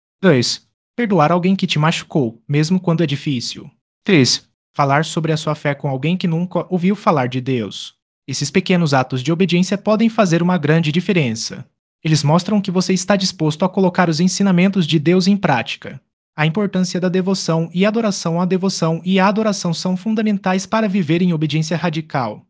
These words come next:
Quando você dedica um tempo para orar e ler a Bíblia, fica mais fácil ouvir o que Deus está dizendo.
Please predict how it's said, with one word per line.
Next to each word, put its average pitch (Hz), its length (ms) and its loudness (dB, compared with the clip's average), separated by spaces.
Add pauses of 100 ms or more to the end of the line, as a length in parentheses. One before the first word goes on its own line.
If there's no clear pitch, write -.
(260)
Quando 131 180 -2
você 185 240 -2
dedica 180 340 0
um 190 80 2
tempo 190 300 -2
para 180 180 -2
orar 165 400 0
e 170 80 -6
ler 175 140 0
a 185 80 2
Bíblia, 131 480 -4
fica 196 300 -4
mais 175 240 -2
fácil 185 480 0
ouvir 190 240 0
o - 20 2
que 185 100 -2
Deus 156 300 -2
está 165 220 -2
dizendo. 147 600 -2